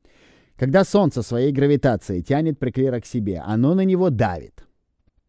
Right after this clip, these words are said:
И он спустя какое-то время начинает думать,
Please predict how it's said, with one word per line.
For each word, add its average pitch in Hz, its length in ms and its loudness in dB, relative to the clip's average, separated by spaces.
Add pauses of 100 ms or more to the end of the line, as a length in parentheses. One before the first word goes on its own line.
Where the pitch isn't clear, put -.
(320)
И 117 120 -2
он 113 160 0
спустя 135 420 -4
какое-то 143 420 -2
время 170 300 0
начинает 156 540 -2
думать, 170 360 -4